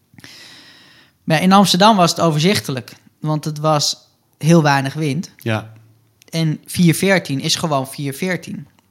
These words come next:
Speaker 1: Maar ja, wat doe je als
Speaker 2: Ja.
Speaker 1: dat je doel is? En je hebt ineens windkracht zeven mee.
Speaker 2: Ja.
Speaker 1: De eerste achttien kilometer.
Speaker 2: Ja.
Speaker 1: Nou ja, dus ik, eh,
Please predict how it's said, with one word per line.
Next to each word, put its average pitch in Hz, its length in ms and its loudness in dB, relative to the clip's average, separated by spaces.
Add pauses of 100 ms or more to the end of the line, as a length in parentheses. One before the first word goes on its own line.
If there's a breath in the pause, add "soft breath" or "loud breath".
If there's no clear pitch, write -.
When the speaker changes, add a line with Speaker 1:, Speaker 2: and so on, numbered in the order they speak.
Speaker 1:
Maar 165 120 -4
ja, 156 80 0
wat 185 200 0
doe 180 180 0
je 151 220 -2 (600)
als 175 200 -2
Speaker 2:
Ja. 117 60 -2
Speaker 1:
dat 156 200 0
je 147 100 -6
doel 143 180 -4
is? 170 140 -6 (380 loud breath)
En 180 280 0
je 175 100 0
hebt 175 180 0
ineens 156 280 2
windkracht 165 560 0
zeven 143 400 -2
mee. 147 420 0 (680)
Speaker 2:
Ja. 113 160 -8 (200)
Speaker 1:
De 175 100 -4
eerste 175 360 -2
achttien 165 560 0
kilometer. 160 720 -2 (500)
Speaker 2:
Ja. 110 80 -14 (1120 soft breath)
Speaker 1:
Nou 143 160 -2
ja, 131 140 0
dus 139 180 -6
ik, - 400 -8
eh, 139 260 0